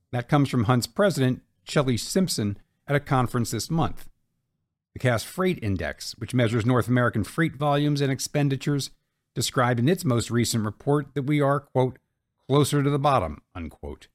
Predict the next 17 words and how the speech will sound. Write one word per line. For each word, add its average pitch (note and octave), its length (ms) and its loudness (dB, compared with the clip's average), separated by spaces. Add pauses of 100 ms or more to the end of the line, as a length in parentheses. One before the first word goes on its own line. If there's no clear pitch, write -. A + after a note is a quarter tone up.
(420)
noting C3 240 4
that A#2 100 2
freight - 280 0
markets D3 360 -2
continue C#3 420 0
to C#3+ 80 0
work B2+ 300 0
through B2+ 200 0
a G#2+ 40 2
down B2+ 420 2
cycle G#2 400 -4
which G#2 200 -6
featured A#2+ 440 0
its - 200 -8
first D3+ 360 -4
year-on-year C#3+ 600 2
decline A#2 640 -2